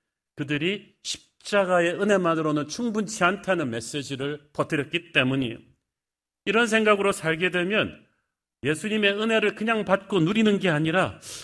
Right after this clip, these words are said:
이게 뭔가 내가, 나도 좀 뭔가 더 해야 된다는 생각이 들어요. 천국 해-, 티켓이 이렇게 쌀 리가 없고 그렇게 공짜일 리가 없으니까 내가 율법적인 행위를 좀 더 해야 된다고 생각하면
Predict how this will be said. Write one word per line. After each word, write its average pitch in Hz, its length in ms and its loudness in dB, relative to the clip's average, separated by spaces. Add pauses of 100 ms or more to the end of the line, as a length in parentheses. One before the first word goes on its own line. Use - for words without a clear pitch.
(160)
이게 165 160 -2
뭔가 156 320 0
내가, 147 340 -4
나도 165 240 -4
좀 156 160 -4
뭔가 170 340 -4
더 127 140 0
해야 196 240 4
된다는 156 580 0
생각이 160 460 -6
들어요. 147 360 -8 (440)
천국 220 500 -6
해-, 208 160 -6
티켓이 214 360 -2
이렇게 220 260 -2
쌀 202 280 0
리가 208 220 -2
없고 175 560 -4 (560)
그렇게 - 240 -2
공짜일 156 500 0
리가 165 200 -4
없으니까 170 640 -4
내가 151 240 -2
율법적인 180 640 -4
행위를 180 560 0 (120)
좀 208 260 -4
더 185 100 0
해야 214 200 4
된다고 170 360 0
생각하면 156 840 -6